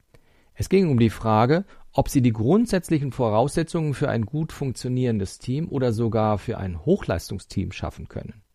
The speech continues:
Dabei waren der informative Berater, er steht für die Werte oder Überzeugungen und er steht für Flexibilität.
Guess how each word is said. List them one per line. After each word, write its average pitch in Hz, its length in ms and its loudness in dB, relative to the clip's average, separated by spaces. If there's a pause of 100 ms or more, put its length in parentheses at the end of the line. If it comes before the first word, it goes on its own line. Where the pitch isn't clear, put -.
(760)
Dabei 110 420 2
waren 92 460 -4 (680)
der 107 300 2
informative 143 760 0
Berater, 139 560 2 (400)
er 104 120 -8
steht 123 260 -2
für 113 140 0
die 95 200 2
Werte 110 540 0 (580)
oder 123 600 0 (260)
Überzeugungen 113 1000 -2 (140)
und - 500 -2 (320)
er 151 100 -4
steht 107 220 -2
für 127 120 -4
Flexibilität. 135 880 -2